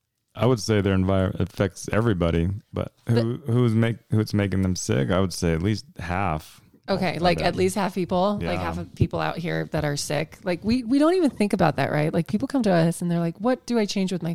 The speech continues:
Speaker 2: food and my supplements?" And part of it is probably the environment, like, you know, mold, E M Fs. I mean, people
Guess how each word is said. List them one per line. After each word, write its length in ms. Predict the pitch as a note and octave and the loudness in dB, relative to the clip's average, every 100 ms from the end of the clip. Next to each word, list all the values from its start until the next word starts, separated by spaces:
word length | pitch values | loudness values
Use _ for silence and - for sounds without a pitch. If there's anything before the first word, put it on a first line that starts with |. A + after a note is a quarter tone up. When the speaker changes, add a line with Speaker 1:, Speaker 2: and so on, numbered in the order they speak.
| - | -2
Speaker 2:
food 440 | F#3+ G3 F3 E3 | 4 6 6 4
and 120 | D#3+ D#3 | 0 -4
my 120 | D3+ | -4
supplements?" 640 | - E3+ D#3+ D#3 D3 - - - - - - - | -2 -2 -2 -2 -4 -6 -20 -20 -20 -20 -16 -4
And 300 | G#3+ G3 F#3 _ _ _ _ | 0 0 -4 _ _ _ _
part 240 | - G#3+ G#4+ | -2 0 2
of 100 | F#4+ | 2
it 100 | B3 | 2
is 140 | F#3 | 2
probably 520 | - D#3+ E3 G3 A#3+ | -2 -2 0 0 0
the 120 | B3 | 2
environment, 680 | C4 B3+ G4+ D4 - - - | 2 2 0 -2 -4 -6 -6
like, 400 | G#3 G3 F#3 - - | -2 0 -2 -4 -12
you 220 | G#3 G#3+ | -4 0
know, 480 | F#3+ F3+ F3+ - - A3 G3 - | 2 2 0 -4 -12 -16 -20 -20
mold, 720 | G#3 G3 F3+ G3 A3 A3+ A3 - | -8 0 2 4 4 2 0 -2
E 120 | E3+ | -2
M 180 | E3+ F#3+ | 0 0
Fs. 640 | A#3 A3+ A3 - - - - - - - - | 0 0 -2 -4 -8 -10 -12 -20 -20 -16 -6
I 140 | A3+ | 0
mean, 240 | A#3+ A3 | 2 0
people 260 | F#3+ C#4 | 0 -2